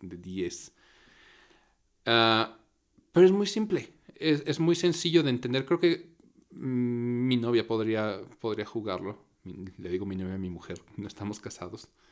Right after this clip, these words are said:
Ah, pero ya saben a, a, a quién me refiero. Creo que ella podría jugar y agarrarlo de lo sencillo que es y disfrutarlo mucho. Ah, e Inmost es otra experiencia muy distinta, porque Inmost es un plataformer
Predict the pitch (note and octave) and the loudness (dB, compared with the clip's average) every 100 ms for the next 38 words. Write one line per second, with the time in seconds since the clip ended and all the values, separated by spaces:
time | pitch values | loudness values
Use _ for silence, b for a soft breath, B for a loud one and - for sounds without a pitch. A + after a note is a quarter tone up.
0 | b b b b b b G#2+ G#2 G2+ - | b b b b b b -4 -4 -4 -8
1 | _ _ _ _ _ _ _ _ _ _ | _ _ _ _ _ _ _ _ _ _
2 | - G#2 F#2 - F2 F2 F#2+ F2+ E2+ G2+ | -4 -4 -4 -8 -10 -10 -8 -8 -6 -8
3 | F2 D#2+ - E2+ - B B B B - | -8 -10 -10 -10 -12 B B B B 0
4 | E3 E3 C#3 C3+ B2+ A#2+ B2 A#2 A2 B2 | 4 6 6 6 6 6 4 2 2 0
5 | - A2 G2+ F#2+ G2 G2 G#2+ G2+ F#2 F#2 | 0 0 0 0 0 0 0 0 -2 -2
6 | - F#2+ - G#2 A2 G#2 F2+ G2+ - B2 | -6 -12 -8 -6 -4 -4 -4 -4 -8 -12
7 | A2 - G#2+ A#2 A#2+ B2 A2+ A#2 - F#2+ | -12 -12 -12 -10 -10 -8 -8 -8 -10 -14
8 | _ b b b b b - A2+ A2 - | _ b b b b b -4 0 0 -4
9 | _ _ _ _ _ _ _ _ _ _ | _ _ _ _ _ _ _ _ _ _
10 | _ D3 D#3 F3+ F#3 D#3+ D#3 D3 C#3 C3 | _ 6 10 10 10 8 4 0 0 0
11 | B2 - A#2 G#2 A2+ G2+ F#2 F#2 - C3+ | -2 0 -4 -2 -4 -4 -6 -8 -6 -4
12 | G#2+ - - - G#2 G#2+ A2+ - G#2 A2 | -4 -10 -14 -6 -4 -2 -4 -6 -8 -8
13 | G#2 F#2+ - - F#2 F#2 F2+ | -10 -12 -12 -12 -10 -8 -10